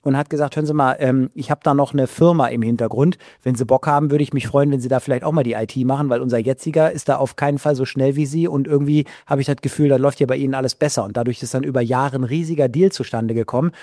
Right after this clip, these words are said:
nur weil ich an einer Stelle einfach mal nicht gesagt hab, "Nee, tut mir leid, außerhalb der regulären Arbeitszeiten" oder was man sonst alles für Ausreden hört.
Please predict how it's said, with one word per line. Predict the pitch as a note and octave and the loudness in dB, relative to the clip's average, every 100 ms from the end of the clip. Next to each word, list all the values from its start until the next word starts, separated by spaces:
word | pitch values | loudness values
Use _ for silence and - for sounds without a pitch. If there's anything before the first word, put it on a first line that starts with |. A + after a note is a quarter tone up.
| - | -6
nur | C#3 C#3 | 2 2
weil | D3 | 2
ich | C#3+ | 0
an | C3 | -2
einer | C3+ C#3+ D3 | -2 -2 -4
Stelle | - D#3 D3+ | -2 -2 -2
einfach | D3 C#3+ | -2 -2
mal | C#3+ C#3 | 0 0
nicht | D#3+ - | -2 -2
gesagt | C3 C3+ - | -2 -2 -2
hab, | C#3 C#3 | -2 0
"Nee, | C3+ | -2
tut | D#3+ C#3 | -2 0
mir | |
leid, | C3+ C#3+ D#3 - - - | 2 2 0 -4 -14 -4
außerhalb | C#3+ D#3+ C3 C#3 | -2 0 -2 0
der | C3+ B2+ B2+ D3+ | 0 2 2 -2
regulären | C3+ C#3 C3+ C3+ C3 | -2 0 2 2 0
Arbeitszeiten" | C#3+ D#3+ D#3 - C#3+ D3 D3 C#3+ | 0 0 -2 -4 -2 -2 -2 -4
oder | B2+ A#2+ | -2 0
was | C3 C3+ | -2 -4
man | A#2+ | -2
sonst | C#3+ - | -2 -2
alles | D#3+ C#3+ | -4 -4
für | - B2 | -4 -4
Ausreden | C#3+ - C#3 C3+ | -4 -2 -2 0
hört. | C3 C#3 | 0 -2